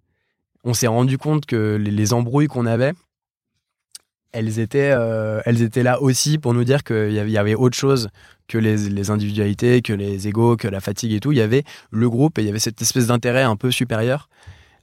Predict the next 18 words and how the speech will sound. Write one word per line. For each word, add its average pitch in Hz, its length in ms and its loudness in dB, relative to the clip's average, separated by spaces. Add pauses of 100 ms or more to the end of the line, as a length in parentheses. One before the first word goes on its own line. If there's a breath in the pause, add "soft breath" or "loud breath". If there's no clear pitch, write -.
(120)
euh, 101 400 2
qui 101 200 -4
nous 107 180 2
a 110 40 4
fait 107 160 -2
prendre 135 320 0
conscience 139 480 2
que, 104 680 -4 (920 soft breath)
mais 117 160 -2
il 107 80 -2
fallait 113 220 2
faire, 131 260 2
euh, 104 280 0
il 107 100 -8
fallait, 107 220 -2
il 107 60 -6
fallait 110 180 2
réfléchir, 117 640 0